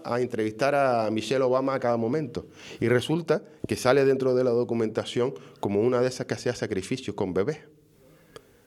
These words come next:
Y yo lo digo siempre,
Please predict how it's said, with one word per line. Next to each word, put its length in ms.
Y 120
yo 380
lo 260
digo 280
siempre, 540